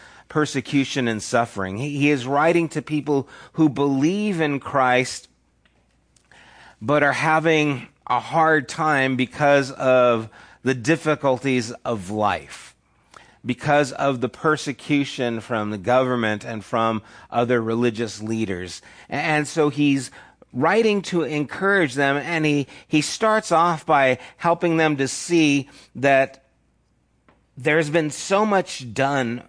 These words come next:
for them, that they've been brought into a living hope,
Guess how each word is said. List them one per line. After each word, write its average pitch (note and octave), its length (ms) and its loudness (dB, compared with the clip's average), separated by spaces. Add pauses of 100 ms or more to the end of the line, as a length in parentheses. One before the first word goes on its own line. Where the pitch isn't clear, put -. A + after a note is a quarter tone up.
(140)
for C3 360 2
them, F2 360 -8 (260)
that - 140 -4
they've E3 200 4
been D#3+ 200 2
brought E3 320 2
into D#3 440 -4
a C3 120 -2
living D3+ 500 0
hope, D#3+ 460 -2